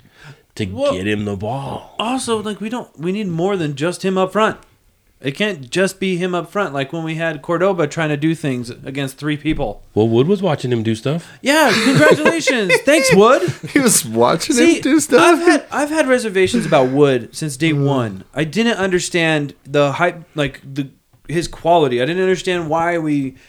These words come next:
Speaker 2: held him to a higher standard. Like, I didn't feel that he was that higher standard player. Like, it didn't make sense in my mind. And just watching him play, he's not, he's not the fastest.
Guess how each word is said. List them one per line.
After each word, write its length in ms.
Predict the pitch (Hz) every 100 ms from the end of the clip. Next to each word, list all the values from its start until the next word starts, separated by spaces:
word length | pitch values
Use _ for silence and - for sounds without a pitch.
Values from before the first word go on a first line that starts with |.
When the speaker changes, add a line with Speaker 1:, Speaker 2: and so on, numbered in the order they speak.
| _
Speaker 2:
held 300 | 160 170 160
him 100 | 151
to 180 | - 151
a 60 | 135
higher 280 | 143 135
standard. 580 | 127 - 135 135 120 107
Like, 200 | 120 120
I 80 | 131
didn't 260 | 165 175 127
feel 260 | 170 170
that 120 | 143 120
he 200 | 147 151
was 480 | 131 143 156 123 110
that 300 | 135 123 -
higher 400 | - 135 139 135
standard 440 | - 131 127 113
player. 440 | - 147 123 98 - _ _ _ _ _ -
Like, 260 | 139 117 -
it 140 | 147
didn't 280 | 143 190 165
make 160 | 165 139
sense 260 | 208 220
in 80 | 160
my 160 | 143 170
mind. 400 | 123 107 98 95 _ _ -
And 380 | - 139 131 - -
just 200 | 156 180
watching 320 | 196 196 196
him 100 | 175
play, 220 | 165 254 196
he's 180 | 208
not, 320 | 226 269 - _ _ _ _
he's 160 | 151 160
not 120 | 247
the 100 | 262
fastest. 600 | 170 120 - 175 196